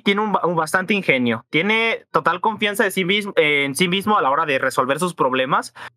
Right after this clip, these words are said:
aunque la mayoría de las ocasiones es excesivamente dramático y se toma las cosas muy a la ligera. Más tarde se revela que solía ser un ejecutivo de la Port Mafia. Spoiler. <laughs>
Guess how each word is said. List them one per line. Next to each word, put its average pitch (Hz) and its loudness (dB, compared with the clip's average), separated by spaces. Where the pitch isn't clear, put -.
aunque 165 2
la 160 0
mayoría 160 0
de 220 2
las 226 -2
ocasiones 175 0
es 196 -2
excesivamente 180 0
dramático 160 0
y 156 0
se 151 0
toma 165 2
las 160 -2
cosas 175 -2
muy 151 0
a 147 2
la 143 0
ligera. 117 0
Más 151 -2
tarde 208 0
se 156 4
revela 151 0
que 190 -2
solía 160 0
ser 202 0
un 180 0
ejecutivo 170 0
de 180 2
la 123 0
Port 135 -2
Mafia. 160 -2
Spoiler. 165 0
<laughs> 202 2